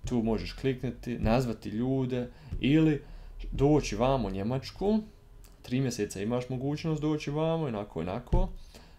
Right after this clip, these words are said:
em, ostati ovdje negdje i vidjeti u okolini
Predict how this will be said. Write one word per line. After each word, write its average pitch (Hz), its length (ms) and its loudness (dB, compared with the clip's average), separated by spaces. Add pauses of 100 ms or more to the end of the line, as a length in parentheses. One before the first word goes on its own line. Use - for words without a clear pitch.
(160)
em, 127 680 0 (440)
ostati 113 420 -2
ovdje 135 280 0
negdje 165 340 0 (460)
i 139 220 -2 (160)
vidjeti 123 480 0
u 113 100 2
okolini 104 540 -2